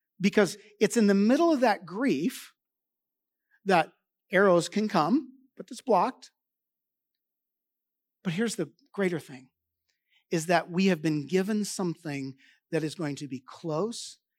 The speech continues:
and protective in the middle of the grief that we have chose to step in the middle of. And so if,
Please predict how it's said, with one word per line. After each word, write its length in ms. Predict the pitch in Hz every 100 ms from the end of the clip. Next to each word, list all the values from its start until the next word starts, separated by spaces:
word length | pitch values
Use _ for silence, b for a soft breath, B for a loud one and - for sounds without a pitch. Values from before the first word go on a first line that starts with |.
| _ _ -
and 200 | 151 -
protective 1000 | - - - 196 - - 117 123 - - _ _ _ _ _
in 160 | 170 151
the 60 | 147
middle 640 | 156 190 226 120 69 - _ _ _ _ _ -
of 160 | 156
the 80 | 151
grief 640 | 139 156 196 127 - - _ _ _ _ _
that 160 | 143 151
we 140 | 147
have 220 | 117 143
chose 640 | - - 185 160 156 151 -
to 120 | -
step 300 | - 147 131
in 60 | 135
the 80 | 131
middle 260 | 127 113
of. 160 | 110 113 _ _ _ _ _ _ _ _ _ _ _ _ _ _ _ -
And 100 | 160
so 220 | 208 185
if, 120 | 156